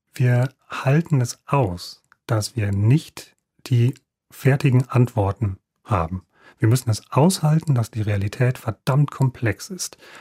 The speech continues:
Wir müssen es aushalten, dass andere Leute was anderes sagen. Und das aushalten, das wollen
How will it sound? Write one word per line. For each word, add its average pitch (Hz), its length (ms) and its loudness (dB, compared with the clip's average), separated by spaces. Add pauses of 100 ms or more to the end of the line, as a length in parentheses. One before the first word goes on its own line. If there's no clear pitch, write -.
Wir 120 100 2
müssen 117 200 0
es - 200 -6
aushalten, 165 680 2
dass 113 200 -4
andere 151 300 4
Leute 127 260 0
was 98 220 -4
anderes 92 480 0
sagen. 90 360 -12 (340)
Und - 400 -2
das 123 440 -2
aushalten, 113 680 -2
das 120 260 0
wollen 120 460 2